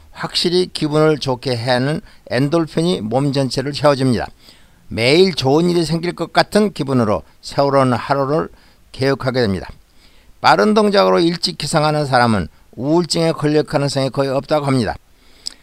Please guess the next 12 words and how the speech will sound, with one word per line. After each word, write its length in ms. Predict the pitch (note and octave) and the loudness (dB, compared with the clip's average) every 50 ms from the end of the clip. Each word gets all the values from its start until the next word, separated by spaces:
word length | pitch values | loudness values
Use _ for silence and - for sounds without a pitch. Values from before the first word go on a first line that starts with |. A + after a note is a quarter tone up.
| _ _ _ | _ _ _
아침에 440 | - - B2 - - G3+ F#3+ B2 - - - | -8 -6 -2 0 2 4 4 2 0 -4 -8
늦게 500 | A2 A#2 C#3 D3 - - - G3+ G3+ G3+ | -8 -6 -6 -8 -4 0 2 4 4 6
일어나는 360 | F#3+ F#3 F3+ F3+ F3 F3 E3+ | 6 6 4 6 4 4 4
사람은 440 | C#3 C#3+ C3+ C#3+ B2+ G#2+ F2+ D#2 - _ - _ | 4 4 4 4 4 2 0 -4 -8 _ -20 _
항상 500 | - - - E3+ F#3 F3 E3 F3+ E3 D#3+ | -8 -4 0 0 0 0 0 0 -2 -2
잠이 340 | C#3+ - - D#3 D#3+ E3+ D#3 | -4 -2 -2 -2 -2 -2 -4
부족한 480 | A#2+ - C3+ C#3 D3+ - - D3+ D3+ C#3+ | -6 -6 -6 -6 -4 -2 -2 -2 0 -2
느낌을 360 | C3+ - C#3+ C3+ C3+ C3 A#2 | -2 -2 -2 -2 -2 0 0
갖고 400 | A#2 A#2 - - - F#2+ F#2+ - - - - - - | -2 -2 -4 -4 -8 -10 -10 -10 -12 -20 -20 -20 -20
하루를 440 | - - D3+ D3 D#3+ D#3 D3+ D3 | -12 -8 -2 0 2 2 2 0
지내기 320 | C3 - C#3+ C#3 C#3 C3+ A#2 | 0 -2 -2 -2 -2 -2 -6
때문에 440 | - - B2+ B2+ C3+ C#3+ C#3+ G#2+ | -4 -4 -2 0 0 0 0 -2